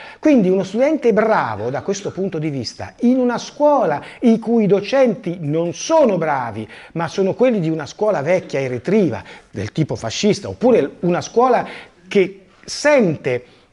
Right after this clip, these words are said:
l'assenza del mondo felice, quel tipo di professore lì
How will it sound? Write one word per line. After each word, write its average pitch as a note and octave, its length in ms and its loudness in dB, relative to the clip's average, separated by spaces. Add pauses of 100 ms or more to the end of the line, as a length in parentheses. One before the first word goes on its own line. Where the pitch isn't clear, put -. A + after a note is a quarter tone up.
(140)
l'assenza F3+ 800 -2
del A#2+ 140 -6
mondo B2+ 280 -6
felice, G#2+ 640 -12 (920)
quel E4 400 4
tipo C4+ 400 2
di F3+ 160 0
professore E3+ 680 -2
lì B2 420 -4